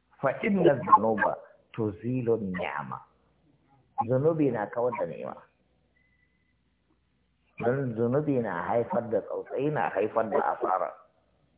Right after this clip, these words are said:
In ka ganka kana aikata, kana shiga irin abubuwan da kake shiga a Libya, akwai abin da kake wa Allah.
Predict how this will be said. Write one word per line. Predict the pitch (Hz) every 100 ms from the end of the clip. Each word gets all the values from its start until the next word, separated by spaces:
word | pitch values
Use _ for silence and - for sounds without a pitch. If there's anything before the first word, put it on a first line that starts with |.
| _ _ _ _ _ _ _ -
In | 175 202 175
ka | 190 175
ganka | 175 180 175 175 -
kana | 135 127 104 78
aikata, | 120 120 107 - 101
kana | 127 127 117 104
shiga | 92 92 107 -
irin | 120 110 -
abubuwan | 104 104 110 101
da | 87
kake | - - - -
shiga | 82 95 92 -
a |
Libya, | 113 127 90 73 - _ - -
akwai | - 139 -
abin | 98 101
da | 90
kake | - -
wa | 67 76
Allah. | 78 69